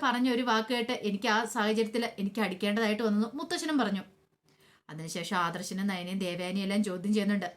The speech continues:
ആദർശനെ വിളിച്ചിട്ട്, "ആ, നിങ്ങൾക്ക് അവിഹിതത്തിൽ ഒരു മോളില്ലേ?" എന്നൊക്കെ വരെയാണ് കോടതിയിൽ നന്ദകുമാർ വാദിക്കുന്നത്. അത് കേട്ട് കഴിഞ്ഞപ്പോഴത്തേനും മുത്തശ്ശനൊക്കെ പെരുത്ത് കയറി. പക്ഷെ എന്ത് ചെയ്യാൻ പറ്റും, ഇതിനെല്ലാം കാരണം അബിയാണ്. അബി കാരണമാണ് ഇങ്ങനെയുള്ള പ്രശ്നങ്ങളൊക്കെ ഉണ്ടായിരിക്കുന്നത്.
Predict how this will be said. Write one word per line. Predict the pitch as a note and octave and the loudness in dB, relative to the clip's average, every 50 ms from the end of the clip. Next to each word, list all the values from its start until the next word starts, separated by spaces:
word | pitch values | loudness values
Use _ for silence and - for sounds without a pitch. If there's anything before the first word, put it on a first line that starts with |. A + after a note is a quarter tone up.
| - _ - | -8 _ 0
ആദർശനെ | A#3+ B3+ C4 B3 B3+ A3+ B3 B3 B3+ | 0 0 2 0 -2 0 0 0 2
വിളിച്ചിട്ട്, | A3+ G#3+ G3+ G3+ A3+ A3 A3 A3+ - - - - - - - - _ _ - | 2 0 0 0 -2 -2 -2 -2 -4 -6 -10 -20 -20 -20 -20 -20 _ _ -2
"ആ, | B3+ A#3+ A#3+ A#3+ A#3 A#3 - _ _ _ _ _ _ - | 0 2 2 0 0 -4 -8 _ _ _ _ _ _ -10
നിങ്ങൾക്ക് | D4 E4 E4 D#4+ D#4 - | -6 -4 -4 -2 0 0
അവിഹിതത്തിൽ | C#4+ A3+ G#3+ A#3+ B3 A#3+ A#3 A#3 C#4 B3+ | 2 2 2 2 0 0 0 2 2 2
ഒരു | B3 - G#3+ A#3 | 2 2 2 2
മോളില്ലേ?" | B3 B3 G#3+ F#3+ G#3 A3 A#3 A3+ A3 G#3 - - - | 2 2 2 2 2 2 2 2 0 0 -2 -6 -8
എന്നൊക്കെ | E3+ E3+ F3+ F#3 F#3 - A3+ | -8 -6 -6 -6 -4 -2 0
വരെയാണ് | A3 G#3 G3+ A3 A3+ G#3+ G#3+ G#3+ | 2 2 2 4 4 4 2 0
കോടതിയിൽ | G#3+ G#3 F3+ F#3 F#3 G3 G#3 G#3+ | 0 -2 -4 -4 -2 -2 0 0
നന്ദകുമാർ | G#3+ G3 E3+ E3+ F#3+ F3 F#3 F#3+ G3+ F#3+ G#3+ | 0 0 0 -2 -4 -4 0 0 2 2 2
വാദിക്കുന്നത്. | A3 G3 F3 E3+ F3+ F#3+ F#3+ - G3 G3+ G3+ - - | 2 2 0 0 -2 -2 -2 -2 -2 -2 -4 -8 -12
അത് | D3 C#3+ C#3+ D3+ | -14 -14 -12 -12
കേട്ട് | - F#3 E3+ E3 - | -10 -8 -8 -8 -6
കഴിഞ്ഞപ്പോഴത്തേനും | F#3+ F#3+ F#3 F3+ F#3 G3+ - G3+ G3+ A3 G#3+ - - - - - - - - - _ _ - | -6 -6 -6 -6 -8 -6 -4 -2 -2 -2 -2 -6 -12 -20 -20 -20 -20 -20 -20 -20 _ _ -16
മുത്തശ്ശനൊക്കെ | F3+ - - D3+ - F3 F3+ - A3+ | -14 -10 -10 -8 -8 -8 -6 -4 -4
പെരുത്ത് | G#3+ G#3+ A#3 F3+ F#3+ - B3+ | -2 0 -2 -2 -2 -2 0
കയറി. | A#3+ A3+ G#3+ G#3 G3+ - - _ | 0 2 2 2 0 -2 -6 _
പക്ഷെ | - - G3 - G#3+ | -10 -8 -4 -2 -2
എന്ത് | G#3 F#3 E3+ | -2 0 0
ചെയ്യാൻ | F#3 G3 G#3+ A3 | 0 2 2 2
പറ്റും, | A3 G#3+ A3 G#3 - | 2 2 0 -2 -4
ഇതിനെല്ലാം | E3+ D#3 D#3+ D#3+ F#3+ F#3+ F3 F#3 G3 A3+ | -4 -8 -6 -4 -4 -4 -2 0 0 0
കാരണം | A3 A3+ G3+ G#3 A3+ A#3+ | 2 2 2 2 4 2
അബിയാണ്. | A3+ G3+ F#3 A3+ B3 A#3 G#3+ G#3 G#3 - - - | 2 2 2 2 2 4 4 2 0 -2 -4 -4
അബി | C4 D4 D4+ D4 | -2 0 0 2
കാരണമാണ് | C4 A#3+ A#3 A#3+ B3+ B3 A3+ A3+ | 2 2 2 4 4 4 2 2
ഇങ്ങനെയുള്ള | A#3+ G#3+ G3+ G#3 A3+ G#3+ G#3 A3+ | 2 2 2 2 2 2 2 2
പ്രശ്നങ്ങളൊക്കെ | A3 A3+ G3 - G#3+ G3+ G3+ G3+ G#3 G#3+ G#3 A#3+ | 0 -4 -6 -4 -2 0 2 2 0 0 0 0
ഉണ്ടായിരിക്കുന്നത്. | G#3+ G3 F#3+ F#3 F#3+ G3+ G#3 - A3 G#3+ F#3+ | 0 2 2 0 0 0 2 2 2 2 2